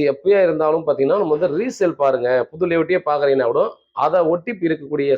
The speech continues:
சரௌண்டிங்ல நீங்க வந்து புது, ஆ, ரீசேல் பிளாட் வாங்கன்னு சொல்லுவேன். ஏன்னா புது லேஅவுட் பார்த்தீங்கன்னா டெவலப்மெண்ட் சார்ஜ் இதெல்லாம் போட்டு, ஆ, அதுக்கான ஒரு ரேட் ஃபிக்ஸ் பண்ணுவாங்க, அதை விட ஒரு ஆயிரம் ரூபாய் நியர்பைலே கிடைக்கும். So, அந்த மாதிரி தான் போயிட்டு இருக்கும். So, அதனால பார்த்தீங்கன்னா அது ஒரு, அது ஒரு டாபிக் நம்ம வந்து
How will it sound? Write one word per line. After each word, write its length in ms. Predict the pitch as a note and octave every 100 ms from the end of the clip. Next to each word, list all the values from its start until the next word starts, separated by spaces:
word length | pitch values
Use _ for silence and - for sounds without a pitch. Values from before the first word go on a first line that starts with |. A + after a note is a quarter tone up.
| C3+
சரௌண்டிங்ல 500 | C3 C#3 B2+ C3+ F3+
நீங்க 340 | - C3+ C#3 B2+
வந்து 200 | C3+ - -
புது, 140 | F#3 F#3+
ஆ, 140 | D3 C#3
ரீசேல் 380 | F3+ B3 F#3+ C#3
பிளாட் 200 | C#3+ B2
வாங்கன்னு 360 | B2 B2 B2 A2+
சொல்லுவேன். 260 | G#2+ G#2 - _ _ _ _ _
ஏன்னா 280 | D3 D3+ D#3
புது 180 | D#3 F3+
லேஅவுட் 260 | F#3 E3+ C3+
பார்த்தீங்கன்னா 320 | C3+ D#3+ C#3
டெவலப்மெண்ட் 380 | C#3+ D#3 C#3 C3+
சார்ஜ் 200 | B2 A2+
இதெல்லாம் 240 | A#2+ B2 -
போட்டு, 240 | A#2 - - _ _ _ -
ஆ, 60 | E3 E3 D#3+ D3+
அதுக்கான 280 | D#3+ E3+ D#3+
ஒரு 100 | D3 C#3+
ரேட் 140 | D3
ஃபிக்ஸ் 180 | C3 -
பண்ணுவாங்க, 380 | C3+ A#2+ C#3 G#3
அதை 240 | - D3+
விட 120 | F3 F3+
ஒரு 120 | D#3
ஆயிரம் 260 | C#3 C3+
ரூபாய் 140 | D3 D3+
நியர்பைலே 360 | C#3 C3 B2+ C3
கிடைக்கும். 380 | A#2+ A#2 D3
So, 160 | F3+ E3+
அந்த 120 | D#3
மாதிரி 240 | F3 E3 D#3+
தான் 100 | D3
போயிட்டு 220 | C3 A2+
இருக்கும். 200 | - _ _ _
So, 140 | - E3
அதனால 220 | E3 G#3
பார்த்தீங்கன்னா 340 | - E3 G3+ D#3+
அது 80 |
ஒரு, 300 | D#3+ D#3 D3
அது 120 | D3+ D3+
ஒரு 120 | D3
டாபிக் 340 | D#3+ D#3+ D3+
நம்ம 140 | C3+
வந்து 120 | C3+